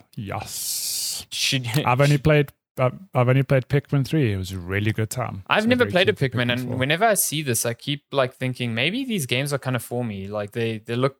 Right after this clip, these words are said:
Speaker 2: really, really cool. So this might be the one I pick up. Um,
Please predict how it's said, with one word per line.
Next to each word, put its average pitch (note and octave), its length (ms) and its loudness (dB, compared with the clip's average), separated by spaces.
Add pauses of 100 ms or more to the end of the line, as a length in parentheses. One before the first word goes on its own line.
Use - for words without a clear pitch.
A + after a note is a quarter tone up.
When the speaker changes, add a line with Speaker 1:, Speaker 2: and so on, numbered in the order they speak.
Speaker 2:
really, A#2 360 -2
really A2+ 240 -6
cool. G#2 360 -8
So A2 400 -4 (420)
this B2+ 120 -4
might C3+ 180 0
be C3 100 0
the A#2 100 2
one A2+ 160 0
I G#2+ 60 -4
pick - 240 -8
up. G#2 200 -4 (360)
Um, A2 60 -8